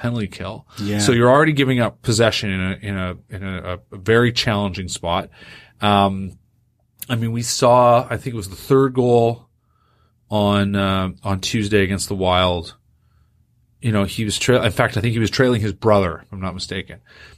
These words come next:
Speaker 2: The better Granlund.
Speaker 1: The better Granlund. And, and, and his, and his brother made a, a cross ice pass through the sort of penalty killing area. And
Speaker 2: I
Speaker 1: through the
Speaker 2: recall this, yeah,
Speaker 1: you know,
Speaker 2: and, uh,
Speaker 1: and, you know,
Speaker 2: just a
Speaker 1: go
Speaker 2: wide open seam.
Speaker 1: Yeah, you know, wide open seam.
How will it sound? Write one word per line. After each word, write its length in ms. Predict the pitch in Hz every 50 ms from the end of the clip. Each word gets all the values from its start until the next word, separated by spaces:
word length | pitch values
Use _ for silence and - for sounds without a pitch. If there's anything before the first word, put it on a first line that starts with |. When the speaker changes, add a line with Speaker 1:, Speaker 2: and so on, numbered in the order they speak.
| _ _ _
Speaker 2:
The 80 | - 107
better 260 | 113 117 117 110 98
Granlund. 480 | 85 95 90 87 82 78 78 78 80
Speaker 1:
The 80 | 104 104
better 240 | 90 104 104 104 98
Granlund. 460 | 87 92 90 90 85 87 90 87 85
And, 300 | - 117 110 107 107 95 - _ _ _ _ -
and, 400 | 110 107 104 104 104 107 98 - _ _
and 160 | - 98 95 110
his, 120 | 101 98 - _ _ _ _
and 180 | 104 101 98
his 100 | 104 98
brother 460 | 87 - 120 127 127 131 131 135 131 117
made 220 | 107 110 104 98
a, 80 | 95 - - -
a 80 | - -
cross 440 | - - - 139 135 139 139 - -
ice 180 | 120 113 107
pass 600 | - - - 110 98 92 92 90 - - - - _ _ _ _ _ _ _ _ _
through 440 | _ - - - 135 127 139 156 165
the 220 | 156 143 117 92 - _ _
sort 160 | - - 120 104
of 40 | -
penalty 320 | - - 117 113 113 113
killing 320 | 101 - - 107 101 101 98
area. 320 | 95 95 95 95 92 92 92
And 160 | 90 92 95
Speaker 2:
I 140 | 104 104 104
Speaker 1:
through 120 | - 107 104
the 60 | 110
Speaker 2:
recall 300 | 107 - 113 123 143 175
this, 240 | 156 117 95 - - 127
yeah, 340 | 127 143 156 147 120 107
Speaker 1:
you 60 | - 131
know, 120 | 127 120 120
Speaker 2:
and, 240 | 107 104 101 101 110
uh, 40 | 135
Speaker 1:
and, 280 | 123 117 117 117 - - _
you 120 | _ 185 185
know, 100 | 156 123
Speaker 2:
just 100 | 139 151
a 20 | 160
Speaker 1:
go 80 | 131
Speaker 2:
wide 240 | 113 107 117 123 123
open 180 | 117 104 107 98
seam. 280 | - - 98 95 143
Speaker 1:
Yeah, 240 | 135 113 101 98 - - _
you 140 | 151 131
know, 80 | 131 117
wide 280 | - 139 135 160 175 175
open 160 | - 165 143
seam. 200 | 120 139 123